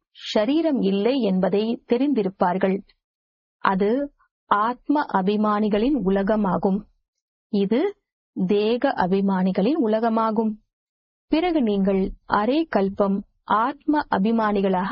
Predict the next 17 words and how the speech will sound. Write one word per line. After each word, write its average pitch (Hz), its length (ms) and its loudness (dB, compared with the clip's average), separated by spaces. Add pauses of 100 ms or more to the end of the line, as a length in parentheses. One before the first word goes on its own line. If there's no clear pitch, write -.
(180)
ஆகிவிடுகிறீர்கள். 196 840 0 (560)
இப்போது 208 720 -2 (380)
தேக 220 520 0
அபிமானத்தை 202 880 0
விடுங்கள் 196 720 0
என்று 220 520 0
பாபா 190 440 0
கூறுகின்றார். 196 640 -2 (840)
ஆத்ம 285 580 -2
அபிமானிகளாக 220 1080 -2 (100)
ஆவதன் 202 560 0
மூலம் 196 500 0 (440)
மிகவும் 226 800 0
இனிமையாக, 208 880 0 (100)
அதாவது 190 600 0 (520)
குளிர்ச்சியானவர்களாக 202 1160 0
ஆகிவிடுகிறீர்கள். 240 1040 0